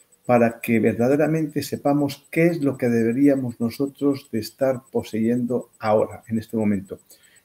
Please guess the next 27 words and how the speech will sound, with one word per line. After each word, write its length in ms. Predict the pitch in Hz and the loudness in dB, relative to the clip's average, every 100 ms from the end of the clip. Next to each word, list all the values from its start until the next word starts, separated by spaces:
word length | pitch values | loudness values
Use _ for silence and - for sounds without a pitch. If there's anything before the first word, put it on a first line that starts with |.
| - | -8
No 320 | 127 139 156 | -2 2 4
hay 100 | 139 | 4
que 120 | 139 107 | 2 -8
esperar 340 | - 117 107 | -2 2 2
a 60 | 101 | 2
morirse 540 | 101 120 120 - 104 | 0 -2 -4 -2 0
y 100 | 98 | 2
luego 440 | 95 101 101 98 - | 2 2 2 0 -4
después 340 | 101 - 113 | -8 -2 -4
purgar 580 | - 101 101 127 127 113 | -2 -6 0 0 2 0
y 120 | 104 | -2
luego 280 | 95 101 95 | 0 0 -2
al 140 | 104 | -6
cielo. 480 | - 143 139 117 - _ _ _ - | 0 2 4 0 -4 _ _ _ -2
No, 140 | 147 | 2
no, 140 | 147 135 | 2 2
no, 140 | 123 | 2
no. 260 | 117 104 - | 0 0 -4
Aquí, 500 | 123 123 156 113 104 _ | -10 -2 0 0 -2 _
ahora, 480 | 117 127 107 101 - _ _ _ _ - | -4 -2 -2 -6 -10 _ _ _ _ -12
es 100 | 123 | -6
lo 120 | 135 | -4
que 100 | 127 | -4
el 60 | 113 | -4
Señor 260 | 113 110 | -2 -2
nos 180 | 104 95 | -4 -10
dice. 220 | - - | -14 -16